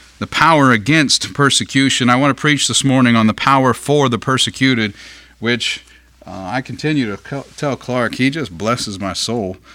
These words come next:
That first song, I've never seen this in our, in our hymnal before, but at the very bottom of number three thirty-three, it says, "The last stanza of this song was penciled on the wall of a narrow room of an asylum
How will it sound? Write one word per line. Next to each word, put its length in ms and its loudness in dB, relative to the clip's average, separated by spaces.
That 180 0
first 340 0
song, 440 0
I've 240 2
never 280 2
seen 300 -2
this 220 0
in 100 0
our, 300 -2
in 140 -4
our 120 -2
hymnal 340 0
before, 440 -8
but 120 -6
at 120 -6
the 80 -6
very 260 -2
bottom 540 -2
of 100 -6
number 220 0
three 180 0
thirty-three, 680 -4
it 80 -4
says, 280 2
"The 120 -2
last 320 2
stanza 400 0
of 100 -2
this 220 -2
song 320 0
was 160 -2
penciled 400 -4
on 100 0
the 80 0
wall 420 -4
of 120 -8
a 40 -4
narrow 360 0
room 440 -2
of 140 -10
an 100 -6
asylum 640 -6